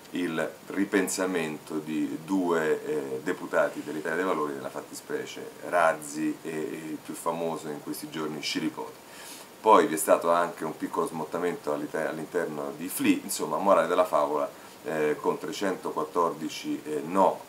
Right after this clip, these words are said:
alla mozione di sfiducia presentata dalle opposizioni e trecentoundici sì, eh, Berlusconi ha portato a casa una vittoria, alcuni l'hanno considerata una vittoria di Pirro. Resta il fatto che dal punto di vista parlamentare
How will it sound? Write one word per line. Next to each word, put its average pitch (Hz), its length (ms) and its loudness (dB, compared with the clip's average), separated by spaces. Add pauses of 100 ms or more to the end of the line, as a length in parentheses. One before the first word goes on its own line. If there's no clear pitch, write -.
(120)
alla 78 240 2
mozione 80 400 -6
di 78 80 -4
sfiducia 82 460 -8
presentata 76 420 -2
dalle 73 160 0
opposizioni 73 560 -4
e - 80 -10
trecentoundici 87 920 -4
sì, - 260 -2 (520)
eh, 76 180 0
Berlusconi 90 540 2
ha 80 40 -2
portato 80 360 -4
a 82 60 -2
casa 82 300 6
una 87 140 -2
vittoria, 90 440 4
alcuni 85 280 -6
l'hanno 76 240 -2
considerata 76 400 0
una 78 80 -4
vittoria 95 320 -2
di 127 120 0
Pirro. 76 280 -2
Resta 69 220 -4
il - 60 -8
fatto - 200 0
che 71 80 -6
dal 71 80 -6
punto 73 240 -12
di 78 60 -6
vista 80 220 -6
parlamentare 76 640 0